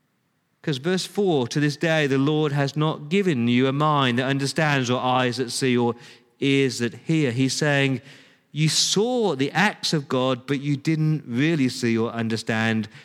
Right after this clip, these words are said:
and you didn't really grasp it." And that is tragic, to experience and see the power of God, but to not really understand or believe it.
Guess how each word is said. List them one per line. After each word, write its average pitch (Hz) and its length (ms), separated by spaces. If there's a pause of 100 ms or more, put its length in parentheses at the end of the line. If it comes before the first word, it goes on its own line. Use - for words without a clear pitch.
and 117 140
you 117 80
didn't 120 240
really 117 420
grasp 113 580
it." - 300 (1600)
And 110 120
that 156 100
is 196 120
tragic, - 760 (1500)
to 135 120
experience 170 720
and 143 100
see 139 200
the 127 100
power 135 300
of 120 120
God, 113 240
but 113 140
to 113 100
not 120 360 (280)
really 117 420
understand 107 600
or 104 80
believe 95 400
it. - 240